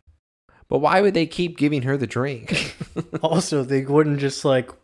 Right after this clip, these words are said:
Speaker 2: "That's not a cheerleader. Who are you?"
Speaker 1: No, they allow anybody <laughs> to join.
Speaker 2: Uh, yeah.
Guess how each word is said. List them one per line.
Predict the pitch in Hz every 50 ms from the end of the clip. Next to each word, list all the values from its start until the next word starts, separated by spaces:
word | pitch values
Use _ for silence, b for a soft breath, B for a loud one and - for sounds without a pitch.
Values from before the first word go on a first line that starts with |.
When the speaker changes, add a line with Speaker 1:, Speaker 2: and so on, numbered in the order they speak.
| _ _
Speaker 2:
"That's | - 131 127 -
not | - 139 127 120
a | 120
cheerleader. | - - - 131 123 120 113 110 113 131 - - - _ _ _ - - _ _ _ _
Who | 180 156 147
are | 139 139 143
you?" | 139 123 120 120 135 139 B B B 143 B 147 B
Speaker 1:
No, | - 139 147 143 139 135
they | 139 147
allow | 151 151 139 127 123
anybody | 127 127 123 127 117 120
<laughs> | - -
to | 175 165
join. | - - - - - 180 165 - - - -
Speaker 2:
Uh, | 185 180 175 175 175 175 170
yeah. | 185 190 180 170